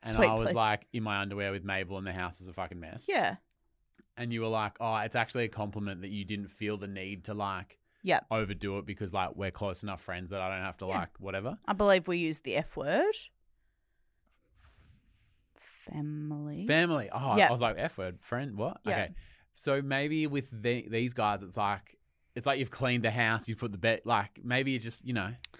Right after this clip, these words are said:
Speaker 1: there,
Speaker 2: just think
Speaker 1: bro.
Speaker 2: that that's, like, nice and polite and, like, I'm never gonna meet them again probably. So,
Speaker 1: No,
Speaker 2: like,
Speaker 1: definitely not, 'cause after, <laughs> once they've blocked you, they
Speaker 2: Yeah.
Speaker 1: <laughs>
Speaker 2: Fuck.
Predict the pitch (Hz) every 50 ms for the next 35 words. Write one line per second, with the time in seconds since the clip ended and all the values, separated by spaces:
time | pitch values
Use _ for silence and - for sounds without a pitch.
0 | - - - - - - 587 659 - - 622 - - 523 - - - 381 285 285
1 | 330 320 311 - - - 277 247 240 233 214 214 - - 214 196 180 180 185 -
2 | - 208 196 - - 202 190 185 175 170 170 160 - - 185 190 180 170 170 175
3 | - - 247 269 269 277 254 262 247 226 202 190 180 - - 185 185 - 185 185
4 | 185 185 175 185 190 160 175 165 175 180 175 175 175 175 170 170 165 160 - -
5 | - - - - - - - 214 196 190 185 185 180 175 175 175 127 107 101 95
6 | 104 - - 117 110 98 98 - 117 107 - - - - - - - - - -
7 | - 123 139 120 117 110 104 - - 120 - - - 127 - - 110 - - -
8 | - - - 233 214 196 208 247 - - - - - - - - - - - -
9 | - 240 - - - - - -